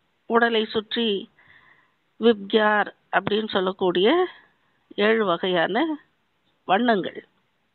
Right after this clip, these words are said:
Violet, indigo, blue, green, yellow, orange,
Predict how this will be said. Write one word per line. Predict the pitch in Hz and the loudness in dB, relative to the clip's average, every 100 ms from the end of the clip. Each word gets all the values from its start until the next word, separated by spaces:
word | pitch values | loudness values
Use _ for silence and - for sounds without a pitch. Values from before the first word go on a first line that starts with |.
| _ _ _ _ _ _ _ _ _ _ - | _ _ _ _ _ _ _ _ _ _ -2
Violet, | 190 196 202 202 196 | 0 0 -4 -2 -2
indigo, | 202 202 190 190 | 0 -2 -2 -2
blue, | 202 202 165 | -2 -2 -4
green, | 180 226 285 247 190 | -4 0 0 2 2
yellow, | 190 180 | 2 4
orange, | 175 190 190 | 2 0 -4